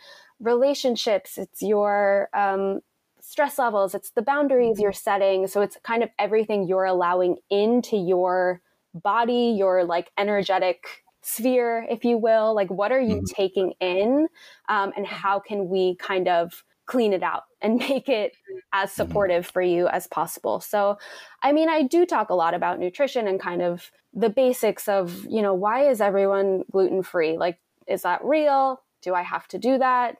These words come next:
Speaker 1: Why might I do that? We go into those things, but just the way I like to work, and to be quite honest, what I like to talk about <laughs> the most is kind of the more holistic approach to it.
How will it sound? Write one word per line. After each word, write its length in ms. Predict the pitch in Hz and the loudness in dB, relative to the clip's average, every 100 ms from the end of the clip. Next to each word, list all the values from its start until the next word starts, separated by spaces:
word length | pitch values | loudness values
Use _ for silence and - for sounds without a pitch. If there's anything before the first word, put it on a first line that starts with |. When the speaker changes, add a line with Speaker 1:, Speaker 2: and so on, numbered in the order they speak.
| _ | _
Speaker 1:
Why 300 | 170 196 226 | -6 0 0
might 200 | 247 233 | 0 0
I 120 | 233 233 | 2 2
do 200 | 233 233 | 0 2
that? 300 | 220 214 - - | 2 0 -2 -4
We 140 | 240 | -2
go 180 | 254 294 | 2 2
into 400 | 208 202 202 220 | 2 -2 -2 0
those 240 | 226 226 | 2 0
things, 360 | - 240 240 220 | 0 0 0 -2
but 220 | 196 175 - _ _ | 0 0 0 _ _
just 240 | 240 240 - | -4 -2 0
the 80 | |
way 180 | 240 208 | 2 2
I 220 | - 180 | 0 0
like 220 | 180 175 - | 0 -2 -4
to 100 | 180 | -6
work, 300 | 175 220 - | 0 0 0
and 160 | 190 | -2
to 100 | 185 | 0
be 300 | 185 175 185 - | -2 -2 -2 -8
quite 200 | - 190 | -4 0
honest, 320 | 185 185 180 - | 0 0 -4 -4
what 180 | 190 | -2
I 100 | 175 175 | -2 -2
like 280 | 175 175 | -2 -4
to 100 | - | -6
talk 260 | 202 175 - | -6 -6 -4
about 300 | 190 175 - | -4 -4 -4
<laughs> 0 | |
the 120 | 233 240 | -4 0
most 640 | 226 190 214 427 - - | 2 2 2 0 -4 -6
is 360 | 196 196 190 175 | 0 2 2 -2
kind 240 | - 190 | -4 -2
of 80 | 175 - _ _ _ | -2 -6 _ _ _
the 200 | 196 190 | -4 -2
more 200 | 196 180 | 0 -2
holistic 520 | 170 151 147 - - - _ _ | -2 -2 -2 -4 -6 -6 _ _
approach 440 | 196 - - - - | -8 -6 -6 -6 -10
to 140 | - | -6
it. 100 | - | -6